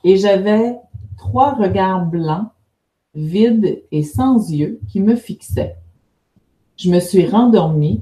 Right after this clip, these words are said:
jusqu'au matin tard, ce qui arrive très rarement depuis plusieurs mois.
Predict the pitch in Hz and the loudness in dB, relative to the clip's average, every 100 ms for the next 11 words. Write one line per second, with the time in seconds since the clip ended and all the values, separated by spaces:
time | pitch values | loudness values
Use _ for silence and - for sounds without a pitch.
0 | - - 180 185 196 175 151 151 156 160 | -6 -4 -4 -4 -2 -2 -2 -4 -6 -8
1 | 151 160 160 214 233 - _ - - - | -8 -6 -4 -4 -6 -8 _ -14 -12 -4
2 | 170 156 160 160 - - 185 175 160 147 | 0 0 0 -4 -8 -6 -4 -2 -2 -2
3 | 151 190 214 160 151 - 190 185 165 156 | -2 -2 -2 -2 -4 -6 -10 -6 -4 -2
4 | 147 - 110 | -2 -2 0